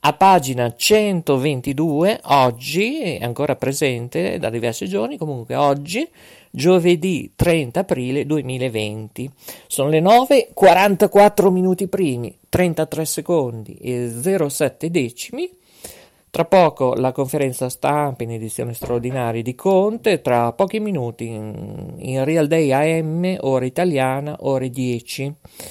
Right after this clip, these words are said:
E andrà in onda in tutte le radio, in tutte le reti nazionali, radio, T V,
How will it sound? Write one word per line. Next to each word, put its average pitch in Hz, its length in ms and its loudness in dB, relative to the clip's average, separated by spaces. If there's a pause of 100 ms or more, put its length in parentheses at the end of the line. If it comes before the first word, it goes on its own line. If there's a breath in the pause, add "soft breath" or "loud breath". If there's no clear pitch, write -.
(420 loud breath)
E 120 400 -6
andrà 139 240 0
in 151 120 0
onda 147 200 0
in 139 80 -4
tutte 139 240 -4
le 135 140 2
radio, 151 420 2
in 120 120 -6
tutte 135 640 -2
le 123 180 2
reti 120 680 -2
nazionali, 131 680 -2
radio, 127 440 0
T 143 160 -4
V, 170 460 -2